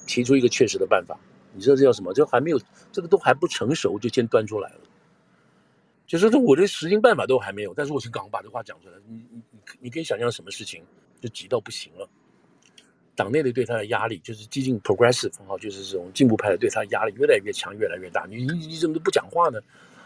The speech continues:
你怎么不对这个事情讲话？就对他压力越来越大。他即使没有办法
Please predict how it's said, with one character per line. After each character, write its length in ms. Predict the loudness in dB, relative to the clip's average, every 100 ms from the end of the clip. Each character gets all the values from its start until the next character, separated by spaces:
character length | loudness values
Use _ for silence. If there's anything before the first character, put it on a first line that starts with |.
| _ -4
你 100 | 0
怎 100 | 2
么 80 |
不 80 | 2
对 140 | 2 2
这 160 | 2
个 100 | 0
事 60 | 0
情 100 | 0
讲 100 | -2
话？ 80 | -6
就 120 | -4
对 160 | 0 2
他 140 | 4
压 240 | 4 2
力 100 | 2
越 160 | 0 0
来 80 | 0
越 100 | -4
大。 180 | -6 -8 -4
他 120 | -4 -4
即 140 | -6 -4
使 180 | -2
没 140 | 4 6
有 80 | 6
办 260 | 4 2
法 140 | 2